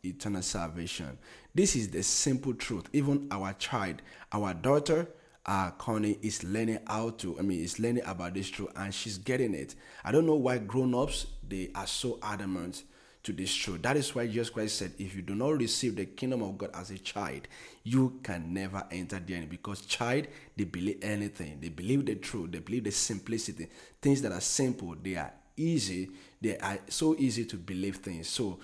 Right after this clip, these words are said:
that is why you need to believe this truth about Jesus Christ. Jesus Christ promised it, and it is forever. All right, thank you for watching my channel. Uh, if this video has been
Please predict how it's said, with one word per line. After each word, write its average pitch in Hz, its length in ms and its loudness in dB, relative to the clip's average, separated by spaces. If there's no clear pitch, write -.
that 147 140 6
is 151 220 2
why 98 420 -2
you 95 140 -4
need 107 300 -2
to 110 60 -4
believe 90 340 -4
this 90 160 -6
truth 82 420 -12
about 98 280 2
Jesus 87 380 -2
Christ. 78 440 -6
Jesus 156 260 0
Christ 107 300 -4
promised 101 500 -2
it, 80 260 -8
and 87 140 -8
it 85 140 -12
is 82 140 -6
forever. 80 560 -8
All 104 60 4
right, 113 120 6
thank 127 280 4
you 113 100 4
for 101 220 0
watching 110 360 6
my 98 120 2
channel. 98 560 -2
Uh, 87 180 0
if 120 160 2
this 107 200 2
video 123 360 6
has 101 240 2
been 101 160 -2